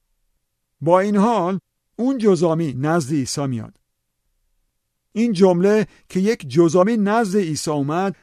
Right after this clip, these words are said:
در گوش فریسیان یه جملهٔ عجیب بود. متی یک معجزهٔ عظیم رو به گوش فریسیان می‌رسونه،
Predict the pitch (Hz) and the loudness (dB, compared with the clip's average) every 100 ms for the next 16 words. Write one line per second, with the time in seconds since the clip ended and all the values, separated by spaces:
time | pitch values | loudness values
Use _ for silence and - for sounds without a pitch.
0 | _ 160 156 120 180 220 220 208 - 165 | _ -4 -4 -4 -4 -4 -4 -4 -4 -4
1 | 160 - 175 185 165 196 127 151 147 160 | -4 -4 -4 -4 -4 -6 -4 -6 -4 -4
2 | 185 - 139 107 147 101 - _ _ _ | -6 -6 -10 -6 -8 -10 -18 _ _ _
3 | _ _ _ _ _ _ _ _ _ 143 | _ _ _ _ _ _ _ _ _ -4
4 | 170 180 - 233 240 - _ - 208 240 | -2 -4 0 2 2 -2 _ -6 -4 -2
5 | 185 190 185 175 180 156 220 220 170 170 | -2 0 0 2 0 2 -2 -2 -6 -6
6 | 131 208 214 151 135 160 - - 143 175 | -6 -4 -2 -2 -2 -4 -6 -8 -4 -4
7 | 185 - 147 147 - 170 190 151 120 113 | -6 -8 -8 -8 -6 -4 -2 -4 -6 -10
8 | 127 120 | -12 -14